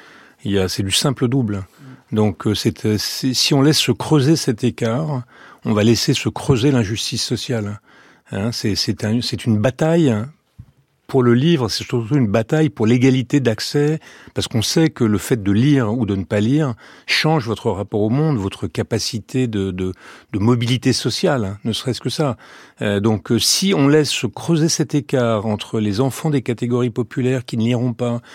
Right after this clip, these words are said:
et les enfants de la bourgeoisie qui liront, euh, on f-, on fabrique les inégalités sociales de demain. Donc c'est pas simplement un enjeu de lecture, c'est un enjeu politique majeur que le système éducatif doit prendre en compte dans un, dans, dans le pays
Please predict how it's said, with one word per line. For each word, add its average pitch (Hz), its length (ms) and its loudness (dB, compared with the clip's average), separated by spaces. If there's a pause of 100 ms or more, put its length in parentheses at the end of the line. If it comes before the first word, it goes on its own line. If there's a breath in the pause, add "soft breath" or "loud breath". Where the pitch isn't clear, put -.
(240 loud breath)
et 113 80 -4
les 107 180 0
enfants 117 320 -2
de 117 80 0
la 98 60 0
bourgeoisie 113 580 -2
qui - 160 -6
liront, 110 420 0 (480 loud breath)
euh, 107 320 0
on 107 100 -2
f-, - 240 -8
on 101 60 -4
fabrique 147 580 0
les 107 220 0
inégalités 117 480 2
sociales 123 500 -2
de 110 80 -2
demain. 104 360 -2 (340 loud breath)
Donc 110 160 -2
c'est 147 100 0
pas 190 140 -2
simplement 135 400 0
un 123 80 2
enjeu 113 200 0
de 101 60 0
lecture, 104 400 -4
c'est 101 200 -8
un 107 100 0
enjeu 110 260 0
politique - 560 -4
majeur 120 720 0 (280 loud breath)
que - 80 -6
le 101 120 -2
système 117 420 -2
éducatif 110 640 -4
doit 117 220 -2
prendre 110 200 -4
en 101 100 -2
compte 170 300 -4
dans 92 200 -4
un, 101 40 -4
dans, 98 200 -4
dans 98 180 -2
le 98 140 0
pays 127 420 -2